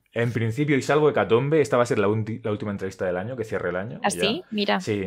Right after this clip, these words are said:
Speaker 1: ahí, eh, vamos a subir entrevista, esta entrevista contigo, luego otro podcast más, y ya se cierra el año, nos vamos ahí a tomarnos, a comernos el turrón, los mazapanes,
Speaker 2: <laughs> Las
Speaker 1: y ya
Speaker 2: uvas,
Speaker 1: volvemos
Speaker 2: todo.
Speaker 1: en enero con más cositas, porque esto, si no, es un no parar, hay que descansar también, Sara, así que,
Speaker 2: Claro, sí.
Speaker 1: eh, agradecerte que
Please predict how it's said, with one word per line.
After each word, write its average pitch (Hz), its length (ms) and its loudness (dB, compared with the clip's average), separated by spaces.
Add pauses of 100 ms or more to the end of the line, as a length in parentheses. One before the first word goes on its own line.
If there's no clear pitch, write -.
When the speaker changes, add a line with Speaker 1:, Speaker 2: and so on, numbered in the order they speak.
(140)
Speaker 1:
ahí, 104 280 0
eh, 98 200 2
vamos 107 200 0
a - 80 -10
subir 110 140 2
entrevista, 107 1000 0
esta 101 160 -8
entrevista 98 320 -4
contigo, 101 380 0
luego 101 160 0
otro 98 260 -6
podcast 98 320 -2
más, 110 240 -6
y 113 60 -10
ya 104 160 -6
se - 160 -14
cierra 110 240 -4
el 101 80 0
año, 131 180 -6
nos 110 100 -12
vamos 101 280 -8
ahí 95 200 -4
a 90 80 -4
tomarnos, 92 540 -10 (200)
a - 60 -10
comernos 95 240 -6
el 85 120 -8
turrón, 110 340 -6
los 95 100 -6
mazapanes, 92 280 -6
Speaker 2:
<laughs> 101 240 2
Las - 100 -18
Speaker 1:
y 101 80 -8
ya - 80 8
Speaker 2:
uvas, 208 160 6
Speaker 1:
volvemos 196 460 0
Speaker 2:
todo. 233 80 0 (400)
Speaker 1:
en 104 160 0
enero 120 240 4
con 117 120 2
más 110 140 0
cositas, 110 460 -4
porque 90 200 -10
esto, 127 140 -10
si 113 100 -6
no, 107 80 -4
es 127 60 -6
un 156 140 -6
no 101 100 -8
parar, 90 220 -2
hay 104 80 0
que 113 60 0
descansar 95 340 -4
también, 90 320 -10
Sara, 98 220 -4
así 87 120 -12
que, 101 80 -4
Speaker 2:
Claro, 156 240 2 (260)
sí. 170 120 -10
Speaker 1:
eh, 85 720 -4 (180)
agradecerte 107 500 2
que 131 60 0